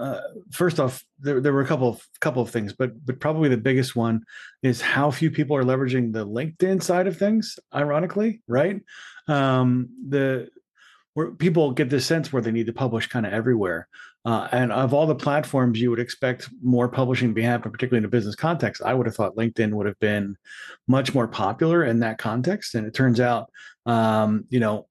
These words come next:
of the four he's tested, and of course there's millions of places you can post your stuff, um, the fact that, uh, LinkedIn actually had any performance relative to how little content's out there is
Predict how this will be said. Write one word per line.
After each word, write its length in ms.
of 260
the 140
four 260
he's 200
tested, 380
and 120
of 80
course 220
there's 240
millions 340
of 80
places 360
you 60
can 120
post 280
your 60
stuff, 440
um, 400
the 120
fact 360
that, 260
uh, 380
LinkedIn 400
actually 320
had 280
any 260
performance 640
relative 360
to 100
how 180
little 280
content's 520
out 180
there 140
is 160